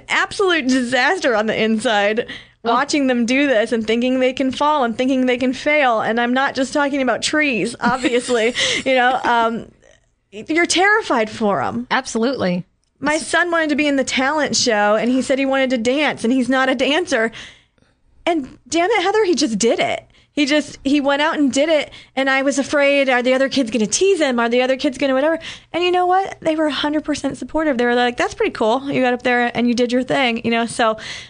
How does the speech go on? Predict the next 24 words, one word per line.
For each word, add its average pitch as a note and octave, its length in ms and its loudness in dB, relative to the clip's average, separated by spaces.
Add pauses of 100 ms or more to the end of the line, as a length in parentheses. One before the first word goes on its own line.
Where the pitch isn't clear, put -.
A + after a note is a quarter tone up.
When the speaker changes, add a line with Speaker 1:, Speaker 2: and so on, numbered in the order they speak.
Speaker 1:
a B3 60 0
lot C4 180 2
of D4 80 -2
times B3 420 0
I, - 220 -2
I A#3 100 0
really C4+ 320 0
try C4+ 400 0
not A#3 220 -2
to A3+ 100 -2
let G#3+ 160 0
my G#3 140 -2
own G#3+ 300 0
fears A#3 480 0
get - 180 -2
in G#3+ 80 0
the G#3 80 2
way G#3 340 0
of G#3+ 200 -2
what G3+ 180 -2
they G3+ 140 0
can G#3 240 0
do, G3 260 0
but G#3 300 -2